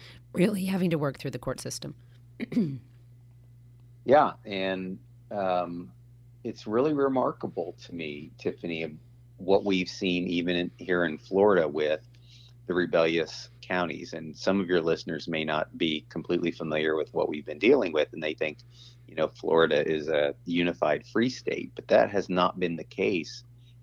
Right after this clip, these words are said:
Speaker 2: in a number of blue counties, w-, which have just openly defied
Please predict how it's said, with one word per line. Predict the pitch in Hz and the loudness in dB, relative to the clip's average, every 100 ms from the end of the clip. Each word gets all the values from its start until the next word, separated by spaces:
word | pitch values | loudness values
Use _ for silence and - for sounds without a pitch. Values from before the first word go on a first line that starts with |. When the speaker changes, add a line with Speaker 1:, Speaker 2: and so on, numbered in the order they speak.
| - | -8
Speaker 2:
in | 90 82 78 78 82 - | -2 0 0 -4 -8 -10
a | 95 | -6
number | 82 82 101 92 | 0 0 2 0
of | 85 82 - | 0 -4 -4
blue | 82 78 | -6 -4
counties, | - 139 - - - - | -2 -2 -2 -6 -14 -16
w-, | - - 98 | -12 -10 -2
which | 87 - | -2 0
have | 78 76 76 - - - - - - | 2 4 2 -2 -18 -20 -20 -20 -8
just | 87 - - | -8 -8 4
openly | 107 127 110 87 78 78 | 4 6 4 2 0 -2
defied | 76 80 - 98 98 76 73 73 - | -4 -6 2 6 6 4 2 -2 -6